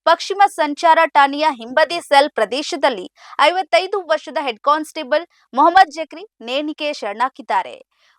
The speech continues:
ವಿಷಯ ತಿಳಿತಾ ಇದ್ದ ಹಾಗೆ ಜಿಲ್ಲಾ ಪೊಲೀಸ್ ವರಿಷ್ಠಾಧಿಕಾರಿ ನಿಖಿಲ್ ಬಿ ಸೇರಿದಂತೆ ಹಿರಿಯ ಪೊಲೀಸ್ ಅಧಿಕಾರಿಗಳು ಸ್ಥಳಕ್ಕೆ ಭೇಟಿ ನೀಡಿ ಪರಿಶೀಲನೆಯನ್ನ ನಡೆಸಿದ್ರು. ಮೊಹಮ್ಮದ್ ಜಕ್ರಿ ಡೆತ್ ನೋಟ್‌ನಲ್ಲಿ ಏನಿದೆ ಅನ್ನೋದು ಕುತೂಹಲಕ್ಕೆ ಕಾರಣವಾಗಿತ್ತು.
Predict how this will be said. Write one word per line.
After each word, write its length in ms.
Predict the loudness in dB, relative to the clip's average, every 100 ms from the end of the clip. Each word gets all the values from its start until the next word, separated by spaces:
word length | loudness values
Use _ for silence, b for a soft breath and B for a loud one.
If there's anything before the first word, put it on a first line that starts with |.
| -6
ವಿಷಯ 280 | -2 2 2 2
ತಿಳಿತಾ 340 | -6 -6 -4
ಇದ್ದ 180 | -4 -4
ಹಾಗೆ 500 | -4 -4 -4 -12 -12 _ _
ಜಿಲ್ಲಾ 300 | -12 4 4
ಪೊಲೀಸ್ 500 | 4 0 -2 -4 -6
ವರಿಷ್ಠಾಧಿಕಾರಿ 880 | -6 -6 0 4 4 0 0 0 0
ನಿಖಿಲ್ 520 | -8 -14 -6 -4 -4 _ -10
ಬಿ 180 | -10
ಸೇರಿದಂತೆ 960 | -4 -2 -2 -2 -10 -8 -10 -10 -20 _
ಹಿರಿಯ 220 | 0 4 4 4
ಪೊಲೀಸ್ 380 | 0 -4 -4 -8
ಅಧಿಕಾರಿಗಳು 600 | -8 -2 -2 -2 -8 -14
ಸ್ಥಳಕ್ಕೆ 520 | _ -2 -2 -6 -10
ಭೇಟಿ 380 | 0 0 0 -8
ನೀಡಿ 320 | -10 -10 -16 _ _ _
ಪರಿಶೀಲನೆಯನ್ನ 640 | 2 2 0 -4 -4 -4 -4 -4
ನಡೆಸಿದ್ರು. 720 | -8 -8 -12 -12 -14 -14 -18 _ _ 2
ಮೊಹಮ್ಮದ್ 380 | 2 6 4 4
ಜಕ್ರಿ 600 | -8 -6 -8 -8 -8 -2
ಡೆತ್ 260 | -2 _
ನೋಟ್‌ನಲ್ಲಿ 580 | -4 -2 -2 -4 -2 -2
ಏನಿದೆ 360 | 0 0 0 2
ಅನ್ನೋದು 500 | 2 0 -6 -8 -12
ಕುತೂಹಲಕ್ಕೆ 600 | -10 -8 -4 -4 -4 -6 -4
ಕಾರಣವಾಗಿತ್ತು. 1080 | 0 0 0 0 0 0 -14 -12 -12 -14